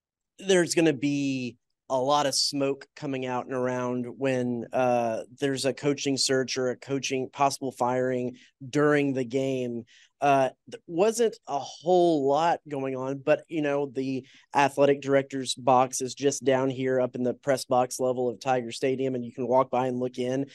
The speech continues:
Bill Mahomes, the, uh, chairman of the Board of Regents, was in there with, uh, uh, Ross Bjork, and they were, I, I peeked as I was walking by and saw them having several in-depth conversations in the back. They were both on the field at the end of the game talking. So,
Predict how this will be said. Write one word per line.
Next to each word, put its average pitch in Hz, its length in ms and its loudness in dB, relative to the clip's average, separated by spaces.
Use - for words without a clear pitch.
Bill 139 200 6
Mahomes, 135 560 0
the, 123 240 2
uh, 143 120 2
chairman 139 380 0
of 127 100 -2
the 127 80 -2
Board 131 240 -2
of 110 80 -10
Regents, 135 500 -4
was 135 200 -2
in 135 100 0
there 135 220 2
with, 127 300 -2
uh, 117 440 2
uh, 113 240 -8
Ross 135 300 2
Bjork, 135 380 0
and 127 120 -2
they 127 100 0
were, 123 220 -2
I, 123 140 -4
I 123 160 0
peeked 175 320 0
as 143 160 6
I 139 80 6
was 139 120 2
walking 135 440 2
by 131 220 0
and 135 100 -4
saw 127 160 0
them 127 120 -4
having 123 280 -4
several 123 500 0
in-depth 135 400 -2
conversations 135 720 -2
in 127 40 -8
the 131 40 -4
back. 135 300 2
They 135 80 0
were 113 80 -2
both 131 260 -2
on 123 160 -2
the 110 60 -6
field 139 400 0
at 131 80 -2
the 139 80 -2
end 135 100 0
of 123 60 -4
the 135 40 -2
game 135 300 -2
talking. 139 500 -2
So, 131 380 0